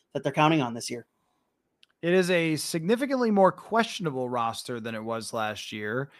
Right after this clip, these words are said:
Speaker 2: because of the rookies and the guys
Speaker 1: Mm-hmm.
Speaker 2: who haven't played much and the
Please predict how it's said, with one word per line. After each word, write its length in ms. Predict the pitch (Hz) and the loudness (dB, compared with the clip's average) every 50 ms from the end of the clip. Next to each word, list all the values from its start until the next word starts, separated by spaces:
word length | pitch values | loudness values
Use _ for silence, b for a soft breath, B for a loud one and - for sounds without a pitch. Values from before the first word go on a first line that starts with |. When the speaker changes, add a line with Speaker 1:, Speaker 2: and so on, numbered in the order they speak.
| b b b b b b | b b b b b b
Speaker 2:
because 460 | _ 147 147 147 - 165 156 151 131 143 | _ 0 0 2 4 4 4 4 4 4
of 300 | 147 139 135 120 110 - | 2 2 2 -2 -6 -6
the 520 | 139 135 127 123 123 120 120 117 117 110 113 | -6 -4 -2 -2 -2 -4 -4 -4 -6 -8 -8
rookies 600 | 117 135 185 220 220 - 139 113 104 98 95 - | 0 2 2 2 2 0 -6 -6 -6 -8 -8 -8
and 160 | 113 110 110 113 | -6 -4 -4 -6
the 40 | 120 | -2
guys 360 | 110 131 127 131 139 139 143 | 0 2 2 2 2 2 2
Speaker 1:
Mm-hmm. 80 | 147 | 2
Speaker 2:
who 40 | 135 | 2
haven't 300 | 131 135 139 131 135 123 | 2 2 2 0 -2 -4
played 260 | - 151 175 185 170 | 4 6 6 6 6
much 300 | 131 120 107 104 - - | 4 -2 -4 -4 -4 -8
and 100 | 117 107 | -8 -6
the 140 | 104 113 117 | -6 -8 -6